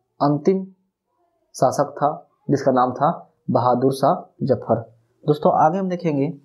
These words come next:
अठारह सौ सत्तावन की क्रांति में प्रतीक चिन्ह का प्रयोग किया गया था, जिसका रोटी, जिसको चपाती भी बोलते हैं दोस्तों, और दूसरा था कमल। दोस्तों, आपको ध्यान रखना होगा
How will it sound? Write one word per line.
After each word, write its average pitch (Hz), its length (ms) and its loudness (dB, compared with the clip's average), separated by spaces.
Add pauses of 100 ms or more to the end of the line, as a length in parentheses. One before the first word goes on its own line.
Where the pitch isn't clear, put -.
(400)
अठारह 143 280 2
सौ 156 140 2
सत्तावन 147 400 2
की 170 100 2
क्रांति 135 380 0
में 131 180 -4 (1080)
प्रतीक 190 580 -2
चिन्ह 180 240 0
का 143 140 0
प्रयोग 143 360 2
किया 147 140 2
गया 139 200 2
था, 165 220 -6 (1300)
जिसका 135 360 2 (720)
रोटी, 135 440 2 (680)
जिसको 135 240 0
चपाती 123 440 2
भी 156 120 2
बोलते 135 280 2
हैं 135 80 0
दोस्तों, 135 340 -2 (680)
और 127 160 2
दूसरा 135 320 2
था 123 260 0 (920)
कमल। 117 440 4 (680)
दोस्तों, 156 300 2
आपको 165 240 2
ध्यान 165 280 2
रखना 175 220 0
होगा 135 260 2